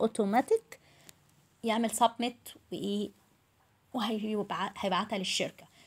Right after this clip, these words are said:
طب في حالة ان انا في مرتجع المفروض هرجع لناس عشان تصلح الشغل، اعمل ورقة وقلم كده جنبي زي الشطور. وشايفين هنا هوت في عندي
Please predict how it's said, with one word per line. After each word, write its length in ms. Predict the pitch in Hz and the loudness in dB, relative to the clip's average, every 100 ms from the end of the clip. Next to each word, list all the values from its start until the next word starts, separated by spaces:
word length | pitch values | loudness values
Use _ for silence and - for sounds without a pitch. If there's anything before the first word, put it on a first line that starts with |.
| _ _ - | _ _ -10
طب 120 | 190 - | -10 -8
في 60 | 190 | -8
حالة 360 | - 226 233 214 | -2 -2 -2 -4
ان 200 | 202 202 | -6 -4
انا 200 | 208 208 - _ _ _ - _ _ _ _ - - | -4 -6 -12 _ _ _ -20 _ _ _ _ -20 -12
في 420 | 220 214 196 190 - _ _ _ _ _ _ 208 | -6 -4 -4 -6 -14 _ _ _ _ _ _ 2
مرتجع 600 | 180 - 196 196 254 254 | 2 4 4 6 6 6
المفروض 320 | 175 - 202 | 2 0 4
هرجع 360 | 185 190 185 175 | 6 8 6 6
لناس 360 | 175 202 226 | 4 4 2
عشان 260 | 190 170 170 - | 0 -2 -2 -4
تصلح 640 | - 190 214 269 - - | 0 4 6 4 2 -8
الشغل، 460 | - - 220 302 381 | -10 0 4 6 4
اعمل 360 | 180 175 185 180 | 2 2 2 4
ورقة 280 | 180 165 | 4 4
وقلم 280 | 156 185 180 | 2 2 2
كده 220 | - 185 | 0 0
جنبي 440 | 175 196 240 302 453 - - - _ 175 | 2 2 4 4 2 0 -20 -20 _ 2
زي 180 | 175 170 | 4 4
الشطور. 680 | - 160 - 254 320 392 - _ _ _ | 2 -2 -2 2 4 2 0 _ _ _
وشايفين 720 | 190 185 208 196 180 175 202 208 | 2 4 4 2 2 2 2 2
هنا 140 | 190 | 2
هوت 560 | 185 233 339 370 - - _ _ _ _ _ _ _ _ _ - | 2 4 2 0 -8 -20 _ _ _ _ _ _ _ _ _ -8
في 160 | 220 | -2
عندي 640 | 196 196 214 208 220 226 | 0 2 2 2 2 0